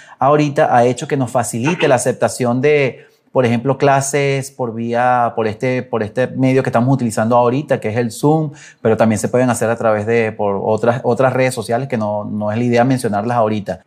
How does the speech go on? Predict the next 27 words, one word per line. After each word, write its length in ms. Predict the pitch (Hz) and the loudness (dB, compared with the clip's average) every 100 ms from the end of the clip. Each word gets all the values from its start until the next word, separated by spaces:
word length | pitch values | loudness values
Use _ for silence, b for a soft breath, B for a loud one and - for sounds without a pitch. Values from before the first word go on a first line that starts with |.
| - | 0
Y 360 | 160 156 151 | 4 6 4
yo 200 | 139 156 | 4 2
creo 260 | 151 190 196 | 4 2 4
que 260 | 196 - 151 | 2 2 0
eso 180 | 147 190 | 0 -2
como 200 | 180 151 | 0 0
que 80 | |
ha 40 | 147 | -2
facilitado 880 | 147 170 175 147 143 151 170 - - | 0 -2 -2 -2 2 4 4 0 0
el, 280 | 143 143 139 | 2 2 2
el 180 | 131 160 | 2 4
uso 320 | 214 - 147 | 2 4 4
de 80 | 165 | 4
esto, 140 | 156 | 0
y 40 | |
yo 120 | 143 143 | -2 -2
creo 120 | 170 | 0
que 100 | 180 | 0
después 300 | 156 143 156 | 0 0 0
de 40 | |
la 120 | 185 | 0
pandemia, 680 | 180 143 143 170 175 190 190 B B B | 2 2 2 0 0 -4 -8 B B B
de 120 | - 135 | -2 0
repente 400 | 139 143 143 160 | 2 0 2 2
van 160 | 170 | 2
a 60 | 170 | 2
haber 380 | 170 165 - | 2 0 -4